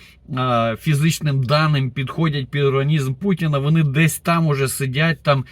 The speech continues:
ну, от реально готові до заколення. Але знаєте, от говорячи про вічне життя, ну, для Путіна одне вічне життя там в пеклі його давним-давно зачекалося,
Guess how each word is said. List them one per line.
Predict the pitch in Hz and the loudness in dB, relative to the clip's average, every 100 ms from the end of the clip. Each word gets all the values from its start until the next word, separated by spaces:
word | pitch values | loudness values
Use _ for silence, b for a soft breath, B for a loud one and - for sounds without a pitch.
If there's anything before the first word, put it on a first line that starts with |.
| B B B - | B B B -16
ну, | - 139 | -4 -2
от | 143 | 0
реально | 147 170 180 160 139 | 0 0 2 2 0
готові | - 127 131 151 131 131 | -2 -2 0 0 0 0
до | 127 120 | -2 -2
заколення. | 123 127 117 131 107 98 95 | 0 -2 -4 -4 -2 -2 -2
Але | 107 120 | -4 -4
знаєте, | 127 170 143 131 | -2 0 -2 -4
от | 120 117 104 | -4 -6 -8
говорячи | - 120 143 143 127 123 | -8 -4 -2 -2 -4 -8
про | - 127 | -4 -4
вічне | 139 123 131 123 | -2 -6 -6 -4
життя, | 131 127 160 | -6 -4 -4
ну, | 135 123 | -2 -2
для | 131 | -4
Путіна | 139 175 160 135 127 | -4 -4 -2 -2 -4
одне | 123 117 139 | -4 -4 -4
вічне | 131 131 127 | -4 -6 -6
життя | 117 123 120 135 | -4 -4 -4 -6
там | - 120 | -4 -6
в | - | -6
пеклі | - 127 - 107 | -6 -6 -4 -4
його | 107 | -2
давним-давно | 101 104 104 104 101 104 101 | -2 -2 -2 -2 -2 -4 -4
зачекалося, | 107 - 110 147 165 131 110 110 | -6 -8 -4 -2 -2 -4 -4 -8